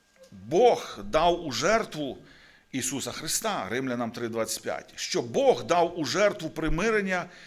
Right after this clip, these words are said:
в крові Його, щоб виявити свою праведність. Отже, Бог дозволив принести в жертву Христа. Де у цьому тексті, ви дивитесь в Біблії, сказано, що Бог дозволив принести в жертву Ісака?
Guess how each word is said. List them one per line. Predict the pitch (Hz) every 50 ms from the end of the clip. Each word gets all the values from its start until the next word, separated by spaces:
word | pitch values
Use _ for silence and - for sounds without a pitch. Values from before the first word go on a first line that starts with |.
| - - - -
в | - -
крові | - - 156 175 214 233 226 196 185
Його, | 170 165 139 143 160 160
щоб | - - - 160 156 123 - - - 98
виявити | - 110 107 180 185 190 180 175 170 156 - 156 127
свою | - 131 143 151 143
праведність. | - 147 151 131 107 92 87 76 - - - -
Отже, | - 123 113 127 135
Бог | 113 110 156 208 226 214 - - - - - _ _ _ _ _ _ _ _ _ _ _ - _
дозволив | _ - 117 127 117 127 147 165 170 160 147 139 120 101
принести | - 117 131 135 139 127 123 - 123
в | 107
жертву | 98 117 120 107 92 - 98 -
Христа. | - 104 98 - - - - - - _ _ - - - - - - - - - -
Де | - 120 240 294
у | 285 262
цьому | 208 - 240 214 190 175
тексті, | 185 185 185 233 247 - - - 160
ви | 151 156
дивитесь | 143 151 147 143 139 - 135 120 113
в | 113
Біблії, | 110 139 220 240 226 220 196 156 135
сказано, | - - 175 190 202 190 208 202 196
що | - - - 156
Бог | 127 120 175 220 233 214
дозволив | 165 202 160 143 175 208 214 208 202 170
принести | - 185 185 180 196 185 165 - - 165
в | 135
жертву | 120 151 160 165 160 - 165 170 151 - - - - - - - - - - - - - - - _ _ _ -
Ісака? | 127 135 - - 180 - 175 - - -